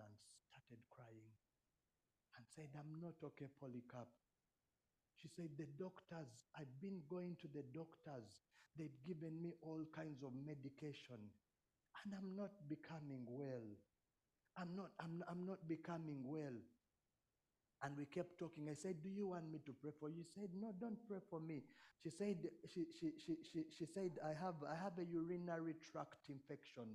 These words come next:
That's what she told me. And the Lord told me, "Remember what she was pronouncing upon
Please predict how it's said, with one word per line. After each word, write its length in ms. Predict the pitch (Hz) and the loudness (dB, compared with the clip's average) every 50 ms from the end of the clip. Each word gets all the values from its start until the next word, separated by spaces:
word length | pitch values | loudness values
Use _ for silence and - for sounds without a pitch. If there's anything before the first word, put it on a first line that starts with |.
| 104 - _ _ _ _ _ _ _ - | -6 -8 _ _ _ _ _ _ _ -4
That's 220 | 151 160 160 - 170 | -2 -2 -2 0 0
what 120 | 156 143 - | -2 0 0
she 100 | - 147 135 - | -2 -4 -4 -4
told 260 | - 151 147 139 127 127 | -4 -2 -2 -2 -2 0
me. 240 | 123 127 131 123 107 - - _ _ _ - - _ _ _ - 131 | 0 0 0 -2 -4 -6 -8 _ _ _ -20 -20 _ _ _ -10 -6
And 120 | 139 143 | -4 -2
the 100 | 135 143 143 | 0 0 2
Lord 160 | 160 165 160 165 - | 2 2 0 0 -2
told 240 | 165 160 160 151 151 | 0 2 2 2 2
me, 160 | 156 156 156 | 2 2 2
"Remember 600 | 156 170 170 170 170 175 175 175 175 165 160 151 | 2 2 2 2 2 4 4 4 4 4 4 4
what 180 | 143 160 156 156 - - | 4 2 0 -2 -4 -4
she 60 | 156 | 0
was 240 | 147 135 131 123 - - - | 0 0 0 0 -4 -6 -6
pronouncing 680 | 143 139 139 143 147 147 147 143 - - - 135 131 131 | -4 -2 0 0 0 0 0 -2 -4 -6 -4 -2 0 0
upon 380 | 117 - - - 135 135 139 | 0 -2 -2 -4 -4 -4 -4